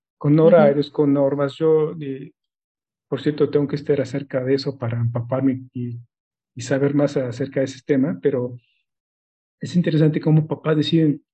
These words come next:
Speaker 1: "No, ya no vas a la escuela, ¿no? Porque, pues, yo tengo tiempo, estás aquí en la casa y te quedas conmigo", ¿no? Entonces,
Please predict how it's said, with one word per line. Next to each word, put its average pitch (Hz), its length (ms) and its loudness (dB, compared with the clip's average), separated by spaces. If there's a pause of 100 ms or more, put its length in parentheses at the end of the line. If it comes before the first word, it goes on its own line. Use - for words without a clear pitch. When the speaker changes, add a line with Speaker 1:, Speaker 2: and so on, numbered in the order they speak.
Speaker 1:
"No, 170 160 0
ya 160 160 -2
no 165 140 0
vas 170 160 -2
a 165 60 -10
la 143 60 -4
escuela, 160 420 -4
¿no? 131 180 -8
Porque, - 280 -12
pues, - 140 -20 (480)
yo 123 140 -10
tengo 147 260 0
tiempo, 175 360 4
estás - 280 -8
aquí 151 160 -2
en 147 60 -2
la 139 120 -4
casa 147 260 -6
y 139 220 -6 (420)
te 113 100 -18
quedas 180 240 2
conmigo", 143 420 -2
¿no? 120 160 0
Entonces, 147 540 0